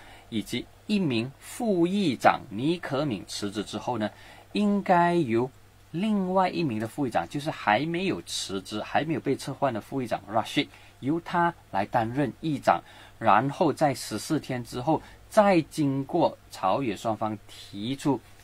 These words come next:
议长的人选，然后再来多一轮记名投票。诶，结果呢，十四天就不用去想了哈。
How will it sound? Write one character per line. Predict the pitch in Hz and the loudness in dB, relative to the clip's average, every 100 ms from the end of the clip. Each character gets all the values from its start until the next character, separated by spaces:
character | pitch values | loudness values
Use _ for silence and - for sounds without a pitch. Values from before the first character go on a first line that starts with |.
| - | -10
议 | 165 170 | -4 -2
长 | 113 85 | 0 -2
的 | 95 | -2
人 | 98 90 95 | -6 -6 -6
选， | 101 85 - | -6 -8 -2
然 | 92 92 | 0 2
后 | 135 120 - - | 4 2 0 -6
再 | - 185 180 180 | 4 6 8 6
来 | 127 92 | 4 2
多 | 98 107 | 0 -4
一 | 110 | -4
轮 | 117 92 95 - - | -4 -6 -8 -16 -18
记 | - 151 107 - | -6 -4 -4 -8
名 | 98 87 98 | -10 -10 -12
投 | - 90 | -10 -6
票。 | 87 160 143 - - - - - - | 4 8 8 6 -10 -20 -20 -8 -4
诶， | 214 - | -4 -4
结 | - 107 113 | -8 0 0
果 | - 98 | 0 -2
呢， | 98 104 113 - - | 0 -2 -4 -16 -16
十 | - | -12
四 | 101 135 | -6 -4
天 | 117 101 | -2 -2
就 | - | -4
不 | - | -6
用 | 117 | -4
去 | 107 | -6
想 | 107 - 92 85 | -8 -6 -4 -2
了 | 95 | 2
哈。 | 98 98 | 8 8